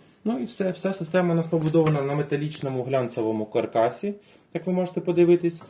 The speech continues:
Ну, в принципі, класика жанру. Тут, в принципі, хвалити нема за що. Звичайний каркас, який буває на всіх мотопомпах.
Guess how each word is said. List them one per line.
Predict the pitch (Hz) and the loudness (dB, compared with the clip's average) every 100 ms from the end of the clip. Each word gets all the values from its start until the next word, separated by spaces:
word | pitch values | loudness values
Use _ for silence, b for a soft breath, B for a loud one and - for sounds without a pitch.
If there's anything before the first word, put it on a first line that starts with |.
| - 294 | -12 -6
Ну, | 285 | -6
в | - - | -8 -6
принципі, | 247 233 160 160 | -2 -2 0 0
класика | 165 165 151 131 | 2 0 -2 -2
жанру. | 98 95 95 | -2 -4 -2
Тут, | 185 196 | -2 -2
в | - | 0
принципі, | 160 165 - 147 | 0 0 -2 -6
хвалити | - 135 151 131 | 2 2 2 0
нема | 107 92 | 0 -2
за | 92 | -4
що. | - 90 - B B B - | -8 -14 -14 B B B -16
Звичайний | 98 143 185 170 160 | -10 -4 0 2 2
каркас, | 156 156 196 190 | 0 0 -4 -2
який | 139 - | -6 -6
буває | 123 120 156 143 | -8 0 2 2
на | 123 | -2
всіх | 113 139 135 | -4 -6 -4
мотопомпах. | 120 110 - 90 87 | -4 -6 -6 -6 -6